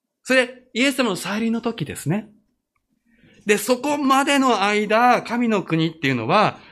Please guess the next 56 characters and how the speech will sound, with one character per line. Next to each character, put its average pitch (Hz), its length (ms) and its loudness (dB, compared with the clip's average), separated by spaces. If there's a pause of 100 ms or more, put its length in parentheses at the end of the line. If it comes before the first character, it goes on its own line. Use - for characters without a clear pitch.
私 247 280 0
た 233 100 -2
ち 226 100 -8
の 143 120 -4
期 - 160 -12
待 208 160 -2
を 202 80 0
裏 214 320 0
切 320 140 -8
る 320 100 -4
形 202 380 -6
で 196 420 0
存 196 260 0
在 226 260 0
し - 120 -10
続 220 240 -2
け 247 140 0
る 202 80 2
わ 139 100 0
け 117 140 -10
で 107 100 -10
す。 - 320 -16 (2000)
弱 226 320 4
く - 100 -12
て 240 160 0
小 233 320 -8
さ 170 160 -6
く - 120 -14
て 147 140 -4
も、 185 440 -2 (280)
神 214 220 0
様 170 240 -2
に 135 160 -2
期 - 100 -18
待 190 280 -2
し - 200 -12
て、 233 300 0
御 156 180 -2
言 190 160 -2
葉 196 120 0
を 185 80 -4
実 185 300 -4
行 214 200 -2
す 220 160 -6
る 226 140 0
人 233 180 -4
た 180 140 -4
ち 131 240 -10
に、 208 360 -2 (120)
聖 - 500 -6
霊 196 140 0
の 190 200 -4
恵 190 180 -2
み 196 120 -2
を 190 80 -2
注 190 140 -4